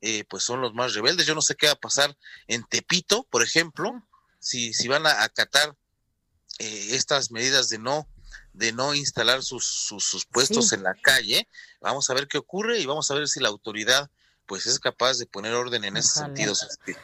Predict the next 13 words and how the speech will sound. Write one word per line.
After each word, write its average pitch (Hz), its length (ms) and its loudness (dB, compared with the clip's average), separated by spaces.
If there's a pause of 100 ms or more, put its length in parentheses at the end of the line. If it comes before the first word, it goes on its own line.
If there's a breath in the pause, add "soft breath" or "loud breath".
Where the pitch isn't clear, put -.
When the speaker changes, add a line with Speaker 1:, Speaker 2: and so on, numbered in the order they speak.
(140)
Speaker 2:
Así 220 400 -2
es, 233 160 0
mi 220 160 -8
Ray, 226 320 -2
pues 214 280 -12
un 240 120 -10
sector 240 420 -6
lamentablemente 220 1000 -4
que 202 160 -16
se 196 200 -12
verá 208 360 -2 (460)
muy, 247 680 -2
muy 247 460 2